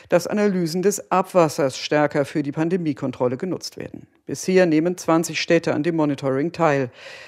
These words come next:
Der Vorsitzende des Bundesverbands der Ärztinnen und Ärzte des öffentlichen Gesundheitsdienstes, Johannes Niesen, plädierte gegenüber der Funke Mediengruppe dafür, dass sich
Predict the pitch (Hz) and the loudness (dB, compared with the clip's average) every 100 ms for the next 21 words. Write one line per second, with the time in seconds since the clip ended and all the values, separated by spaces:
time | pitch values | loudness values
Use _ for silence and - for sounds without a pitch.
0 | - - 127 - 170 165 - 165 156 170 | -10 -4 -2 2 2 2 0 0 0 -2
1 | - 214 214 - 170 156 160 - - 160 | 0 2 2 0 0 2 0 -2 0 0
2 | 160 - 156 151 151 - 165 170 - 156 | 0 -2 -2 0 0 0 0 0 -2 -4
3 | 147 160 - 156 156 180 180 233 190 170 | -2 -2 -2 -6 -4 0 2 2 2 0
4 | - 185 175 214 233 - - - 135 135 | -2 -4 -2 -2 -2 -6 -10 -6 -4 -4
5 | 139 185 190 - 185 - - - - - | -4 -2 -2 0 -2 -4 -8 -20 -16 -6
6 | 196 220 254 175 156 151 151 160 156 - | -2 0 0 -2 -2 -2 -2 0 0 0
7 | 185 170 160 185 180 170 160 160 165 160 | -2 0 0 0 0 0 0 0 2 2
8 | 156 180 160 160 - 208 | 0 0 2 2 2 -4